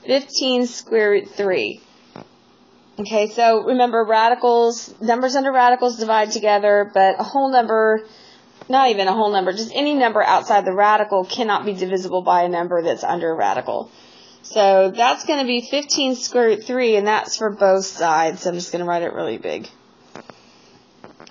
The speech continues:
Okay, and then number seventeen, just kidding, number sixteen is the other one, and that's the one where your X square root two side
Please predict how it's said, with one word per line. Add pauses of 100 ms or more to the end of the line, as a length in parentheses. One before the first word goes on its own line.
(180)
Okay,
and
then
number
seventeen,
just
kidding,
number
sixteen
is
the
other
one,
and
that's
the
one
where
your
X
square
root
two
side